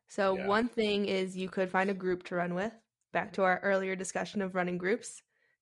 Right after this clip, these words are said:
Speaker 1: 'cause then you'll be with people who know where they're going, and you might feel safer with people.
Speaker 2: Mm-hmm.
Speaker 1: Um, if you have Strava,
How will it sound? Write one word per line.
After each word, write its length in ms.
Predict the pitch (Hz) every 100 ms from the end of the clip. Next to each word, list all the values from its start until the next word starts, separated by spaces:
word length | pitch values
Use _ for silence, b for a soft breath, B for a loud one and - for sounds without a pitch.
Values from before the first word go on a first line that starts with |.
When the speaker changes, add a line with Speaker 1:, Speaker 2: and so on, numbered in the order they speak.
| _
Speaker 1:
'cause 140 | - 196
then 360 | 190 185 180 196
you'll 160 | 185
be 180 | 180 202
with 160 | 190 185
people 340 | 233 208 175
who 160 | 180 202
know 140 | 175
where 140 | 160
they're 100 | 165
going, 440 | 170 160 156 190 226 _ _ _ _ _ -
and 160 | 202
you 60 | 190
might 180 | 175 170
feel 120 | 175
safer 380 | 175 165 175 -
with 140 | 180
people. 380 | - 185 214 240 B B B B B _ _
Speaker 2:
Mm-hmm. 120 | -
Speaker 1:
Um, 600 | 202 196 185 180 175 175 - B _ _ _ _ -
if 260 | - 208
you 140 | 208 214
have 220 | 214 220
Strava, 800 | - - 175 170 175 208 247